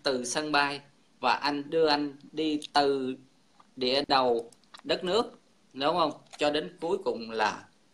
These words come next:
Cà Mau. Dương sẽ cho anh nhìn thấy tất cả những cái cuộc đời sống, cuộc sống đời thường của người dân Việt Nam mình ra sao.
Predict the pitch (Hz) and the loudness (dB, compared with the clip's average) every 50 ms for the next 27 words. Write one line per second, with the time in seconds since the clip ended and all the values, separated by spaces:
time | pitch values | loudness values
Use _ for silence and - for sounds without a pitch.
0 | _ _ _ - 117 110 110 120 123 113 - - _ _ _ _ _ _ _ _ | _ _ _ -4 -4 -2 -2 -4 -4 -6 -8 -12 _ _ _ _ _ _ _ _
1 | _ _ _ _ _ _ _ _ _ _ _ _ _ _ _ - 143 165 170 160 | _ _ _ _ _ _ _ _ _ _ _ _ _ _ _ 0 0 2 2 4
2 | - 170 165 170 - 175 165 160 156 151 151 151 - 156 151 147 143 135 127 123 | 4 2 4 4 6 8 8 8 8 6 4 0 -6 -4 0 2 2 2 0 -2
3 | - 143 131 - 202 208 - _ - - - - - - - - 110 110 117 139 | -4 -4 -4 -4 -4 -6 -8 _ -8 -8 -8 -8 -12 -10 -4 -4 -2 -2 -2 -4
4 | 170 185 147 120 120 151 170 196 196 175 - - - - - 131 131 123 120 117 | -4 -2 -2 -2 -2 -2 -2 -4 -6 -8 -8 -10 -8 -2 2 4 4 4 4 4
5 | - 143 139 185 254 339 294 - - - _ _ - _ - 131 123 - - 180 | 2 0 0 0 -2 -4 -6 -8 -12 -20 _ _ -8 _ -2 0 2 2 2 2
6 | 208 - - 123 120 113 - - 131 123 127 120 - - 143 160 156 120 117 127 | 2 2 2 2 2 2 2 4 4 4 4 4 2 -2 -2 0 2 4 4 4
7 | 139 139 127 120 - 139 143 139 135 123 117 107 120 120 - - 120 113 | 4 4 2 0 0 0 0 0 0 0 -2 -2 -2 -2 0 -2 -2 -4